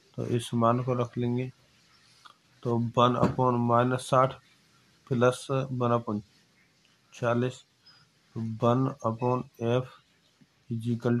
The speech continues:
to इसका चालीस का और साठ का एलसीएम लेंगे, तो हमें प्राप्त होगा एक सौ बीस।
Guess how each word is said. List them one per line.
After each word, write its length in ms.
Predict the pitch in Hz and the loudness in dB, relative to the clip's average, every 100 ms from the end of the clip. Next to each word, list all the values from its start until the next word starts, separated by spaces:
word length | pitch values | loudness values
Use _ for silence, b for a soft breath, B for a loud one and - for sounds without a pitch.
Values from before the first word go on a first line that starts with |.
| 120 | -2
to 120 | 131 160 _ _ _ _ B B B B _ _ | -4 -4 _ _ _ _ B B B B _ _
इसका 600 | 120 117 - 135 123 - _ | -10 -10 0 2 2 -2 _
चालीस 540 | - 117 120 123 - - - | 0 2 4 0 -4 -14 0
का 80 | 135 | 0
और 280 | 127 131 | 2 -2
साठ 360 | 127 - 113 113 | -4 0 0 0
का 200 | - 127 | -2 -2
एलसीएम 440 | 120 117 - 127 120 | 0 -2 -4 -4 -2
लेंगे, 280 | 123 123 131 135 b b b _ _ | -2 -2 -2 -6 b b b _ _
तो 180 | - 120 | 0 0
हमें 480 | 110 - 120 123 123 | 0 0 2 2 0
प्राप्त 480 | 120 123 117 117 - | -2 2 2 2 -4
होगा 260 | 117 123 | -2 0
एक 220 | 127 120 113 | 2 0 -2
सौ 160 | 123 | -4
बीस। 440 | 113 117 113 - | 0 2 2 0